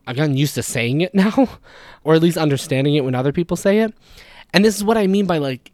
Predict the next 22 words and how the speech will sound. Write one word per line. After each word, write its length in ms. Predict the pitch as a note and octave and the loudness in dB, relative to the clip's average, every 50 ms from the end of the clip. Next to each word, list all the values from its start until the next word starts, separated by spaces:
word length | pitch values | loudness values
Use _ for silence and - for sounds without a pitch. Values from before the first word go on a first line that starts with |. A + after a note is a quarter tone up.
| _ _ _ D3 | _ _ _ -10
there 220 | D3 E3+ F3+ G#3+ | -8 -4 -2 -2
are 80 | B3+ A3+ | -2 -2
some 240 | - - G#3 A3+ A3 | 0 0 0 0 0
things 240 | - C4 B3 A3 | 0 0 0 -2
that 100 | G3 F3+ | -2 -4
you 100 | - E3+ | -4 -4
just 240 | F3 D#3 G3+ G3+ - | -2 -2 -2 -2 -2
learn 520 | D3 B2 B2+ C#3 E3 F#3 D#3+ B2 A#2 A#2 A2 | -2 -2 0 0 0 0 0 -2 -2 -4 -4
from 420 | - C3 B2 B2+ C3 C3 B2 B2 | -4 -2 -2 0 -2 -2 -4 -6
passive 500 | - - - B2+ C3 B2+ - D3+ C3+ B2+ | -8 -10 -8 -8 -6 -2 -2 -2 -2 0
listening, 500 | B2 D3+ E3+ - D3 A#2+ G#2+ E2 A2+ - - - - - - - _ | -2 -2 -2 -2 -6 -8 -8 -10 -14 -16 -18 -20 -20 -20 -20 -20 _
from 480 | - - C3+ B2+ B2+ B2+ B2 B2+ C3 - _ _ _ _ _ _ _ _ _ _ - | -4 -2 0 2 2 2 0 -2 -4 -8 _ _ _ _ _ _ _ _ _ _ -14
listening 560 | A2+ A#2 C3+ D#3+ F3 - F#3+ E3+ D3+ C#3+ C#3 | -8 -2 0 0 0 0 0 0 0 0 0
to 120 | - C#3+ | -2 -4
news, 520 | B2+ B2+ C3+ D3 C#3+ B2+ A2+ G#2+ A2 A#2+ - | -2 2 4 4 4 4 2 0 -4 -8 -12
from 340 | - - C3+ B2 B2 B2+ | -10 -6 -6 -4 -4 -2
listening 420 | C#3+ F#3 F#3 - F#3 D#3 D3 C#3+ C#3 | 0 -2 0 0 0 0 0 0 -2
to 380 | - - D3+ C#3 C3+ C3+ C3 | -2 -2 -2 0 0 0 -2
music 420 | A2+ A2+ C3+ D#3 E3+ C#3+ D3+ C#3 - | -4 -2 -2 -2 0 0 -2 -2 -2
in 120 | C#3 B2+ | -2 -2
Persian, 500 | - - C#3+ B2+ B2 - B2+ A#2 A2+ A#2 | -2 -4 -4 -4 -4 -6 -8 -8 -8 -10
from 400 | A#2 - - B2+ B2+ C3 C3+ C3+ | -12 -10 -8 -6 -4 -4 -4 -6